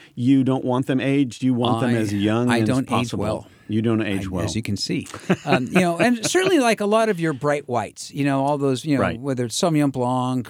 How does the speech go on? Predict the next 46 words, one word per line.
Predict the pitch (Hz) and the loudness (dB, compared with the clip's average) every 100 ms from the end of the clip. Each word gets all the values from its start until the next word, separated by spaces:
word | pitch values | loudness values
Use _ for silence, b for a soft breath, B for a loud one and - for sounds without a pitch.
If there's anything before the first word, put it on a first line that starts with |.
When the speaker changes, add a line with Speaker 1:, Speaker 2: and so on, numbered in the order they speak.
| - | -8
Speaker 2:
or, | - 107 104 98 | -4 -2 -2 -4
you | 104 | -6
know, | 92 | -8
Pinot | - 151 | -4 -2
Grigio | 123 123 123 151 262 | 0 -2 0 0 2
and, | 233 | 2
and | 170 202 | 2 2
many | 202 214 | 4 2
bright | 185 139 165 - | 0 -2 -4 -6
Chardonnays, | - 151 143 131 131 131 123 127 | -8 -2 0 0 2 2 0 0
you | |
know, | 139 139 | 0 0
the, | 165 156 | -2 -4
the | 147 | -10
fresher | - 214 220 220 | -6 -4 0 0
the | 156 | 0
better. | 104 95 92 - | 0 -4 -6 -4
Speaker 1:
And | 151 208 - | -2 -2 -4
for | - 135 | -6 -4
that | 147 185 | -2 -2
matter, | 165 147 | -2 -2
even | - 143 156 160 | 0 0 0 -2
some | - 147 | 0 0
red | 135 156 | 0 0
wines, | 120 92 92 | -2 -4 -4
you | 104 | 0
know, | 101 | 2
Speaker 2:
Yes. | 98 | 2
Speaker 1:
there | 104 113 | 2 0
are | |
some | 120 - 113 | -2 -2 0
bright, | 104 110 110 | 0 2 2
Speaker 2:
Yes. | - - - | 0 -8 -10
Speaker 1:
um, | 98 113 120 | -6 -4 -2
relatively | 104 113 131 - 135 104 123 117 | 0 0 0 -2 -4 -2 0 0
lively, | 110 104 98 117 107 127 123 | 2 0 0 -2 -2 -2 -4
fresh, | - 120 117 - | -4 -4 -4 -6
fruity, | - 123 123 127 123 | -4 -2 0 0 -2
from | - 123 107 | -2 0 0
Zinfandel | 90 113 135 - 131 120 120 123 | 0 0 0 0 0 0 0 -4
to | 104 | -6
Pinot | - 170 160 | -4 -2 0
Noir, | 107 98 101 | 0 -2 -4
that | 104 104 | -4 -6
as | 107 104 90 | -6 -6 -4
they | 117 | -4